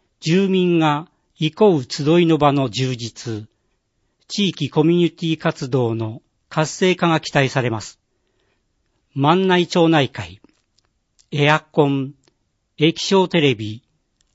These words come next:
冷蔵庫、電子レンジほか。問い合わせ、まちづくり支援課、電話、五一の六七二五。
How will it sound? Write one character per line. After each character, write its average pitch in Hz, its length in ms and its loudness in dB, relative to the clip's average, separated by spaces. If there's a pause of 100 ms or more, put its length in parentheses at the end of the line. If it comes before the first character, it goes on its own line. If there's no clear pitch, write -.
(120)
冷 165 280 0
蔵 160 220 2
庫、 107 360 -12 (1000)
電 170 240 2
子 180 140 -2
レ 170 140 2
ン 127 140 -2
ジ 101 300 -16
ほ - 140 -12
か。 - 260 -10 (920)
問 135 160 0
い 135 60 0
合 131 60 0
わ 120 100 -2
せ、 123 260 -12 (640)
ま 156 180 0
ち 190 140 -4
づ 180 140 -4
く 185 100 -6
り 165 100 0
支 156 160 -2
援 156 160 0
課、 - 380 -4 (240)
電 135 320 -2
話、 131 240 -2 (460)
五 175 320 4
一 160 280 -2
の 147 280 -4 (280)
六 151 340 0
七 160 380 0
二 139 280 0
五。 113 360 -2